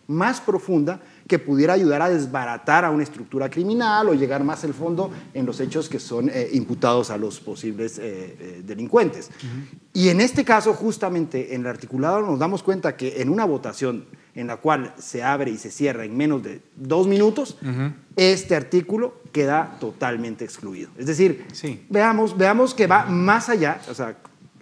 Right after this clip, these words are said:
Speaker 1: el hecho de entender que una modificación al Código Penal, que es indispensable, creo yo, de abordar en, en, en el país, se convierte en una herramienta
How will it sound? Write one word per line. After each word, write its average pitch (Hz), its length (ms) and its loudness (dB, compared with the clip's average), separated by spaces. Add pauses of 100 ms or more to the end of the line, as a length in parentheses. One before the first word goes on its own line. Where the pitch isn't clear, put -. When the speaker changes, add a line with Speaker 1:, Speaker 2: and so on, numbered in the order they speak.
(120)
Speaker 1:
el 156 160 4
hecho 139 300 0 (400)
de 147 180 2
entender 147 460 2
que 202 100 0
una 254 120 4
modificación 147 1040 2 (420)
al 127 280 -2
Código 196 400 2
Penal, 127 280 -2
que 180 100 -4
es 170 80 -8
indispensable, 123 640 -4
creo 120 200 -4
yo, 113 200 -4 (380)
de 123 100 -6
abordar 123 540 -4
en, 113 180 -10
en, 110 320 -12
en 120 260 -12
el 104 100 -12
país, 170 360 0 (280)
se 165 200 -4
convierte 160 800 0
en 135 120 -2
una 226 220 -4
herramienta 190 800 -4